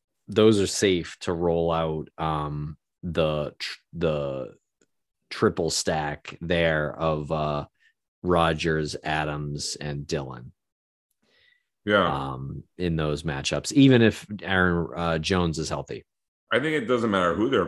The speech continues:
Speaker 2: playing. I think you wanna play all three of those guys, unless,
Speaker 1: Yeah.
Speaker 2: n-, unless, like, Jones is healthy, then maybe Dillon is a maybe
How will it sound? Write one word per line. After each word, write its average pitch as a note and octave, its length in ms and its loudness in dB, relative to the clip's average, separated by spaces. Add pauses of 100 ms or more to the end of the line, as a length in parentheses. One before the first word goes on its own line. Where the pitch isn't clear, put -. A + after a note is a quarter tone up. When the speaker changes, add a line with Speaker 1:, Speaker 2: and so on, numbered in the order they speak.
Speaker 2:
playing. E2+ 260 -4
I D#2+ 100 -2
think E2 120 -6
you E2 100 -4
wanna D2+ 180 -6
play D#2+ 200 -6
all D#2 140 -6
three D#2+ 220 -6
of D2+ 60 -8
those D#2 200 -6
guys, D#2 500 -6
unless, G#2 340 2
Speaker 1:
Yeah. C#2 240 -6
Speaker 2:
n-, C3+ 80 0 (160)
unless, D3 320 4
like, C3+ 160 2 (340)
Jones A2 380 0
is F#2+ 120 -6
healthy, G2+ 480 0
then F#2 380 0
maybe F2 300 -6
Dillon E2+ 400 -4
is D#2+ 120 -10
a E2 60 -8
maybe D2+ 560 -12